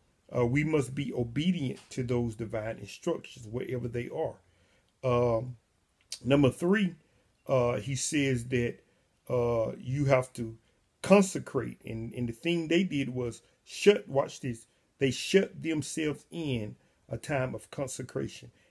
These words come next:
Everything about that initial Passover, uh, for those of you that knows, everything about that initial Passover showed us, uh, and was a type, a shadow, was an example of what it means to consecrate,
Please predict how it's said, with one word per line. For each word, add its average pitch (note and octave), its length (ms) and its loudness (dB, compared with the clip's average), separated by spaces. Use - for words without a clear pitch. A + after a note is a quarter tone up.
Everything F#3 540 4
about C#3+ 400 0
that C#3 220 -2
initial D#3 500 -2
Passover, A2 800 -6
uh, C3 200 4
for C3 120 -8
those C3 300 2
of B2 100 -6
you C3 100 -2
that B2+ 180 -2
knows, C#3 320 -2
everything F3 640 -2
about C#3 300 2
that C#3 160 0
initial C3 460 -4
Passover C3 1080 -2
showed F#3+ 580 4
us, A#2 400 -2
uh, B2+ 140 4
and C3 200 2
was C#3 140 0
a A#2+ 60 -4
type, E3 420 0
a G#2+ 80 -10
shadow, D#3 520 4
was A#2+ 500 -4
an C3 140 -2
example B2+ 720 2
of B2+ 120 2
what D#3 160 10
it F#3+ 140 2
means D#3+ 320 -2
to A#2+ 100 -8
consecrate, C#3 800 0